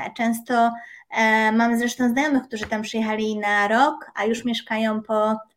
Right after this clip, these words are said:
pięć lat na przykład i nie chcą wracać do Polski. E, i to nawet nie, to też nie są osoby tylko z Polski, bo my myślimy, że a, Polska gorsza. To też wcale nie jest prawda, bo są osoby, które są i z Paryża, i z Madrytu, i z Londynu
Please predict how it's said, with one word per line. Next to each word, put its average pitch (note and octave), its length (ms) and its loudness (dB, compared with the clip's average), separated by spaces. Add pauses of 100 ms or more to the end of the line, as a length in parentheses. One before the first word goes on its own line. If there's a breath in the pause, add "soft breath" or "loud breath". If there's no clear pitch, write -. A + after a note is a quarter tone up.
(140)
pięć A3+ 300 0
lat F3 320 -6
na - 160 -12
przykład - 460 -12
i A3 80 -6
nie A#3+ 120 0
chcą A#3 200 -2
wracać A3 380 -2
do G3+ 100 -6
Polski. A#3 520 -6 (640 loud breath)
E, A3 60 0
i A#3 80 -4
to B3+ 100 2
nawet C#4 320 2
nie, B3+ 520 2 (300)
to A3+ 80 -6
też B3+ 160 -2
nie C#4+ 140 4
są C4+ 180 0
osoby B3 260 0
tylko A#3+ 260 -2
z A3+ 120 -12
Polski, D4+ 580 -2
bo G#3+ 140 -2
my G#3+ 100 -2
myślimy, G#3+ 480 -4
że G#3+ 120 -2
a, A3 380 0
Polska B3 360 -2
gorsza. G3+ 720 0 (400 loud breath)
To - 80 -14
też B3 200 -2
wcale A#3 260 2
nie A#3 120 2
jest A#3 160 -4
prawda, G#3+ 360 4
bo G#3 120 -6
są G#3+ 260 -2
osoby, G#3+ 320 -6
które G#3+ 180 -2
są G#3+ 200 -4
i G#3+ 80 -2
z - 120 -12
Paryża, G#3 560 0
i G3 120 -2
z G3 40 -4
Madrytu, G#3 580 -2
i G3+ 120 -2
z G3+ 40 -4
Londynu G3+ 520 -2